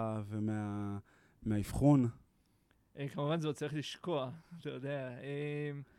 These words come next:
Speaker 1: ברור.
Speaker 2: אז אמרנו שיש לנו פה את, אה, את אחדות ה-, הניגודים וחוכמת ה-, ה-, הלב והזה. אה, זה,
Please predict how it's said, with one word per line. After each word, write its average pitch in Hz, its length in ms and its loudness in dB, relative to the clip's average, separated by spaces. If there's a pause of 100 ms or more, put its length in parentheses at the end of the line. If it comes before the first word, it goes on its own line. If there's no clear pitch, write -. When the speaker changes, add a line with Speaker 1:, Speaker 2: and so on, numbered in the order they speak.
(200)
Speaker 1:
ברור. 117 480 12
Speaker 2:
אז 104 60 4
אמרנו 160 300 -2
שיש 160 260 -4
לנו 165 220 -6
פה 147 260 -2
את, 143 120 -8
אה, 139 240 -4
את 143 120 -8
אחדות 143 400 -4
ה-, 165 40 -6 (560)
הניגודים 147 640 -2
וחוכמת 147 520 -6
ה-, 151 40 -2 (300)
ה-, 135 340 -8
הלב 151 340 -2
והזה. 135 880 -6 (1600)
אה, 147 60 -4 (3750)
זה, 156 160 -2